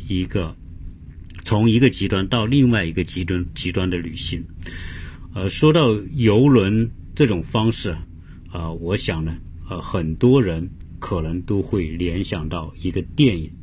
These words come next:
叫《泰坦尼克号》。这一次我们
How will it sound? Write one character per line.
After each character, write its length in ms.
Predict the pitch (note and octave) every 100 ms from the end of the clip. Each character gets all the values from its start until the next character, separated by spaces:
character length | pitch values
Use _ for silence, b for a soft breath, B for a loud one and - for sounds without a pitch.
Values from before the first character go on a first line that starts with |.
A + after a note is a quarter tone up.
| -
叫 200 | G2+ D#2+ -
《泰 160 | A2+
坦 220 | F#2+ E2 D2+
尼 100 | F2+
克 200 | - G2
号》。 180 | - - - B B B B B B
这 140 | F#3+
一 160 | D3+ B2
次 280 | - A#2+ F#2
我 340 | A2 F#2+ E2+
们 360 | E2+ F#2 A#2